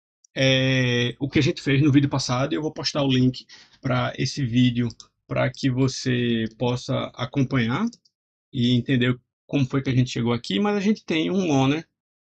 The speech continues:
configurado com as propriedades locais. Porém, eu preciso agora ser capaz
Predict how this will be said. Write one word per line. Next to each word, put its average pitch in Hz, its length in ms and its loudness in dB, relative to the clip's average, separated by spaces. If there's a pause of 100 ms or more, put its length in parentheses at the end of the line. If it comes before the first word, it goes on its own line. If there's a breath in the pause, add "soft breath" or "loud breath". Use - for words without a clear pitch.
(280)
configurado 135 720 0
com - 120 -6
as 147 140 -4
propriedades 123 560 -2
locais. - 560 -8 (460)
Porém, 196 260 -2
eu 190 100 -6
preciso 190 460 -4
agora 135 300 -4
ser 156 160 -10
capaz 127 720 -6